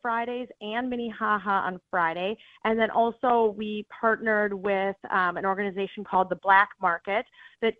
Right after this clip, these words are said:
curates all the fabulous vendors at the Commons on, um, wh-, every other Wednesday this month. So, um, and this is really an initiative, uh, to get more folks out in our parks, but also to support,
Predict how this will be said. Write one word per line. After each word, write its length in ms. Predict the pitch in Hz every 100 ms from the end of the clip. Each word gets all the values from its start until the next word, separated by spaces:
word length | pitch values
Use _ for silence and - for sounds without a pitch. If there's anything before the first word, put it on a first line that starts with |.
| -
curates 420 | 240 220 214 208 -
all 160 | 208 196
the 60 |
fabulous 420 | 202 190 190 196 175
vendors 340 | 190 180 185 180
at 140 | 185 -
the 80 | - - -
Commons 500 | 214 202 170 147 160 -
on, 340 | 175 170 175 175
um, 300 | 180 165 170 175
wh-, 140 | - -
every 320 | 214 233 226 _ - -
other 140 | 196 185
Wednesday 560 | 190 196 196 165 135 147
this 100 | 143 -
month. 260 | 175 127 - _ - - - _ _
So, 360 | 226 185 180 - - -
um, 320 | 240 220 208 - -
and 120 | 302
this 100 | 339
is 140 | 370 294
really 160 | 302
an 80 | 311
initiative, 640 | 269 240 285 269 269 262 226 -
uh, 420 | 214 196 185 185 -
to 80 | 247
get 200 | 233 233
more 280 | 233 254 254
folks 280 | - 247 254 -
out 280 | 208 220 -
in 280 | 220 220 233 -
our 260 | 208 196 196 -
parks, 340 | 220 214 269 - _ _ _
but 100 | 277
also 280 | 285 302 349
to 160 | 349 302
support, 560 | 330 - 233 254 -